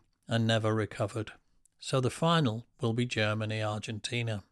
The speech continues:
Waited a while more at the gate to be told there was a technical fault on our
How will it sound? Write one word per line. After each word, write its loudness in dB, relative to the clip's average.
Waited 8
a 8
while 6
more 4
at -2
the -6
gate -2
to -4
be -2
told 2
there 2
was 2
a 4
technical 0
fault -4
on -8
our -4